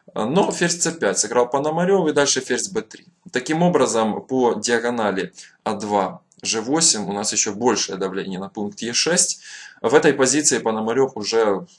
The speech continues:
фактически пошёл ва-банк. Он играет Д пять, но вскрытие игры, конечно же, выгодно той стороне, у которой перевес в развитии. А это отнюдь не чёрные.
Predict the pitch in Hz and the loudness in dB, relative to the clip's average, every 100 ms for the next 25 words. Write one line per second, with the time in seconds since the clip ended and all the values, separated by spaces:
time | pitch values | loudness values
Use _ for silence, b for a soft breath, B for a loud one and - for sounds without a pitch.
0 | _ 90 - 107 101 - 98 98 92 - | _ -14 -4 -2 -2 -4 -4 -4 -6 -12
1 | 104 - 110 104 107 101 98 95 - 101 | -6 -2 -2 0 0 0 0 -4 -10 -8
2 | 98 101 98 92 104 - 147 151 - B | -4 -2 -2 0 -4 2 2 2 -4 B
3 | B B - 120 - - 143 139 117 107 | B B -4 0 0 4 2 4 -2 -2
4 | 135 160 117 107 120 113 104 101 104 98 | 0 2 2 0 -2 -2 -4 -4 -4 -2
5 | 95 95 - 131 - 107 104 98 98 B | -4 -4 -2 -2 0 0 -2 -4 -8 B
6 | B - - 90 110 113 98 95 95 98 | B -20 -6 -2 0 0 0 -2 -4 -2
7 | 107 - - 90 101 107 104 101 95 90 | -2 -2 -4 -6 -4 -4 -4 -6 -8 -8
8 | - - - B B 95 101 - 113 107 | -8 -10 -12 B B 0 0 4 2 2
9 | 107 104 110 110 117 110 120 92 90 92 | 0 -2 -6 -4 -4 0 0 0 -2 -8
10 | 92 | -10